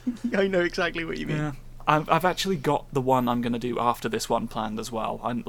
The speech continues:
Speaker 2: I know which one I'm gonna do. Uh, which is rare for me. I usually have one idea and then that's it, and then I think about what's gonna come after, after I've got this one out of the way, but I know what's
Speaker 1: Yeah,
Speaker 2: gonna
Speaker 1: I, I, yeah, I, I've been finding that lately as well.
Speaker 2: Yeah.
Speaker 1: Like, yeah,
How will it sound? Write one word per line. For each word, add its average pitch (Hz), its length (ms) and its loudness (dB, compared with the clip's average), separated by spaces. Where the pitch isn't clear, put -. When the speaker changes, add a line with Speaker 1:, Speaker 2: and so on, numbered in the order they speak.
Speaker 2:
I 117 60 -2
know 117 160 -4
which 113 200 -6
one 117 140 -2
I'm 117 140 -4
gonna 117 160 -6
do. - 260 -6
Uh, 117 320 -2
which 139 200 2
is 123 220 2
rare 117 260 -2
for - 140 -4
me. 117 220 -2
I 117 40 -2
usually 117 360 -2
have 110 160 -6
one 113 260 -4
idea 113 480 -4
and 113 180 -4
then 113 140 -4
that's 113 340 -6
it, 117 140 0
and 120 100 -4
then 113 80 -4
I 113 60 -6
think 113 260 -6
about 113 280 -6
what's - 260 -6
gonna 127 140 -6
come 123 200 -6
after, 120 320 -6
after 127 420 -2
I've - 80 -8
got - 160 -4
this 131 180 -2
one 120 100 -2
out - 140 -4
of 120 60 -6
the 120 40 -6
way, 120 120 -4
but 131 260 -2
I 127 120 -4
know 139 180 -2
what's 175 240 0
Speaker 1:
Yeah, 175 60 -2
Speaker 2:
gonna 143 160 0
Speaker 1:
I, 202 260 2
I, 208 320 0
yeah, 190 180 0
I, 180 180 6
I've 202 140 0
been 196 100 -2
finding 175 280 -2
that 143 120 -2
lately 143 280 2
as 135 100 -2
well. 131 400 0
Speaker 2:
Yeah. 135 180 2
Speaker 1:
Like, - 460 -4
yeah, 147 240 2